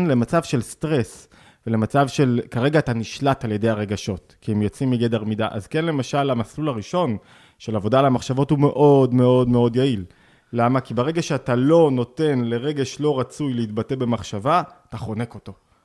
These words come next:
אתה חונק אותו באותו רגע. אין פה קסם, לא השתנית מבפנים. לא הפכתי להיות אדם לא כעו-, לא כועס, לא אדם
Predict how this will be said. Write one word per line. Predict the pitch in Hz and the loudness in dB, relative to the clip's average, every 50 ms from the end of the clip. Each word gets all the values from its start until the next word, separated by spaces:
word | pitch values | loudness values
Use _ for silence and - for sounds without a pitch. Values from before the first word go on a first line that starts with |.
| _ _ _ _ _ _ - | _ _ _ _ _ _ -10
אתה | - 120 | -10 -8
חונק | - 131 131 139 143 - | -4 -2 -2 -2 -2 -2
אותו | 131 - 127 | -2 -4 -2
באותו | 117 113 - 120 113 | -2 -2 -2 -2 -2
רגע. | 113 110 117 - | -2 -4 -4 -4
אין | 151 156 165 170 175 170 170 | 0 0 2 2 0 -2 -2
פה | 170 170 160 160 160 | -2 -2 -2 -2 -2
קסם, | - 156 143 - 143 123 135 | -2 -2 -2 0 -2 -2 0
לא | 170 202 | 0 -2
השתנית | 226 202 - - - 185 165 160 160 160 160 - | -2 -2 -4 -4 -2 -2 -2 0 0 0 0 0
מבפנים. | 143 131 127 123 120 110 - - 123 110 101 95 - _ - - _ _ - | -4 -4 -2 -2 -2 -2 -2 -6 -6 -6 -6 -8 -10 _ -20 -20 _ _ -10
לא | - 185 208 | -6 -4 -4
הפכתי | 175 196 196 - 202 | -2 -4 -4 -4 0
להיות | 185 175 160 160 165 165 170 | 0 2 4 2 2 2 0
אדם | 151 147 147 147 147 | 0 0 0 0 0
לא | 151 151 151 151 151 | 2 2 2 0 0
כעו-, | - 156 139 135 139 139 135 135 139 | -2 -2 0 0 0 0 0 0 0
לא | 143 131 - | 0 -2 -2
כועס, | - 135 131 127 123 120 120 113 - - | 0 0 2 2 2 0 -2 -4 -4 -2
לא | 139 131 | -2 0
אדם | 131 131 135 131 139 139 | 0 0 0 -2 -2 -4